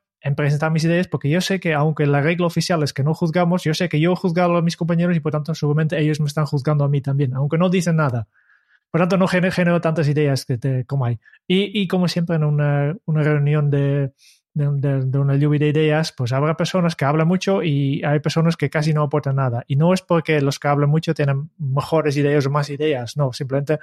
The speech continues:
la dinámica, ¿eh? Por tanto, alternativa. Como tarea antes de reunión, pide a la, a los asistentes que ya se pre-, pre-, se preparen todas las ideas, que ya busquen un, un lugar tranquilo donde pueda estar solo para presentar las ideas.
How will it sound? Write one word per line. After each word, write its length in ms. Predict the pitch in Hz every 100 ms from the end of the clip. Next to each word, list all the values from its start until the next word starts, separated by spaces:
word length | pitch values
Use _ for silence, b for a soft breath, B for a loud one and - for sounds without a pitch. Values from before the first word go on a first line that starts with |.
| B
la 160 | 143 131
dinámica, 680 | 131 139 135 131 127 113 - _
¿eh? 100 | 139
Por 160 | 135 147
tanto, 260 | 151 147 151
alternativa. 680 | 156 180 170 190 170 120 - b b b b _ _ _ _ _ _ _ _ _ _ _ _
Como 200 | - 147
tarea 360 | 135 - 190 190
antes 180 | 180 185
de 100 | 180
reunión, 440 | 180 175 180 180 b b b b _ _ _ _ -
pide 160 | 175
a 80 | 180
la, 140 | 160 151
a 160 | 147
los 120 | 143
asistentes 520 | 131 123 147 156 180 -
que 280 | 139 127
ya 140 | 123 139
se 140 | 185
pre-, 200 | 165 170
pre-, 320 | 165 _ 151
se 120 | 147 160
preparen 500 | 156 156 160 170 165
todas 160 | 160
las 120 | 151
ideas, 280 | 143 156 127
que 140 | - 135
ya 220 | 175 175
busquen 340 | 147 170 175
un, 260 | 165 160 165
un 160 | 180 147
lugar 380 | 143 156 175
tranquilo 460 | 170 131 123 190 180
donde 240 | 143 135
pueda 160 | 131 151
estar 200 | 160 151
solo 280 | 143 175 175
para 240 | 139 131
presentar 400 | 139 127 127 143
las 120 | 151
ideas. 460 | 147 160 175 180 -